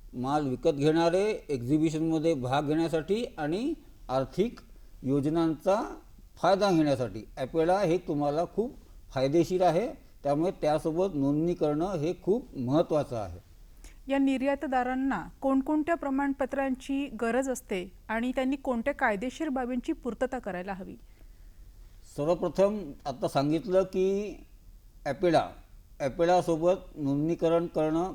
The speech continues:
Speaker 1: खूप आवश्यक आहे. त्यानंतर तुमचं उत्पादन हे कृषीशी, कृषी उत्पादनावर आधारित असेल तर तुम्हाला फसाई जे म्हणतात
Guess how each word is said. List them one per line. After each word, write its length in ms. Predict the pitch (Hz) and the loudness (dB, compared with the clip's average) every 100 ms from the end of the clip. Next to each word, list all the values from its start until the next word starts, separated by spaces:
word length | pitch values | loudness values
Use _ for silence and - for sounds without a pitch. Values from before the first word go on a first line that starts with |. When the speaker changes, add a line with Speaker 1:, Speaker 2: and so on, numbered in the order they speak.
| - | -8
Speaker 1:
खूप 220 | - 165 - - - 127 | -2 -2 -2 -16 -16 -6
आवश्यक 460 | 123 135 - 160 | -4 -2 -2 0
आहे. 220 | 160 165 240 262 - - - - - - - - | 2 2 0 -8 -18 -20 -20 -20 -20 -20 -12 -2
त्यानंतर 520 | 147 160 165 151 180 | 0 2 0 2 0
तुमचं 420 | 180 156 147 180 170 165 | 0 -4 -2 -4 -4 -8
उत्पादन 640 | 117 - 165 170 165 123 95 - - - - | -12 -4 2 4 4 2 -2 -16 -20 -16 -6
हे 120 | 151 | -4
कृषीशी, 1000 | 156 - 147 - 180 185 - 196 202 311 - - - - | -4 -6 -6 -4 -4 -4 -4 -4 -4 -8 -14 -20 -12 -8
कृषी 320 | 143 190 196 - - | -6 -4 -6 -6 -12
उत्पादनावर 580 | - 165 156 165 170 185 | 0 2 2 4 4 2
आधारित 400 | 151 131 156 175 | 0 2 2 4
असेल 360 | 170 170 147 92 - - - - 156 | 2 4 2 0 -14 -20 -20 -14 -10
तर 60 | |
तुम्हाला 640 | 143 151 160 160 170 196 214 - - | -4 0 2 2 2 0 -4 -12 -10
फसाई 360 | 123 - 180 180 | -4 4 6 6
जे 140 | 175 | 6
म्हणतात 380 | 156 147 120 | 4 2 0